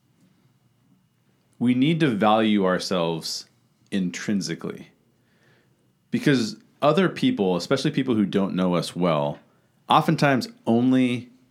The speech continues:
value us based on what we can do for them or the merit we bring to a society.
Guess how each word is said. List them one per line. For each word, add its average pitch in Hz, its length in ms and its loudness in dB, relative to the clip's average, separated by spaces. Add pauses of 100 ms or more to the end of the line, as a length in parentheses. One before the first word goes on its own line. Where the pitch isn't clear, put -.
(840)
value 101 420 2
us 87 240 0
based 104 520 -2
on 92 260 -2
what 92 180 -2
we 95 140 -2
can 87 240 -6
do 85 180 -2
for 85 160 -4
them 90 360 -2
or 101 100 0
the 90 100 -2
merit 90 420 -2
we 90 100 -2
bring 85 320 -2
to 87 140 -4
a 82 60 -2
society. 90 640 -4